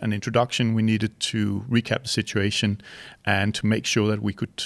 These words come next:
at least let people know that this was a safe learning environment. So we added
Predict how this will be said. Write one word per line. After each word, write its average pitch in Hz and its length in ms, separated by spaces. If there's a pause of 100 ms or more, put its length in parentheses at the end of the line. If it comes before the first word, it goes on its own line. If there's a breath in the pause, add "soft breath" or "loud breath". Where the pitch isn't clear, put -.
(400)
at 107 80
least 104 260
let 101 140
people 104 240
know 107 200
that 101 200
this - 200
was 113 140
a 127 40
safe - 420
learning 98 400
environment. 90 480
So - 120
we 101 180
added 98 300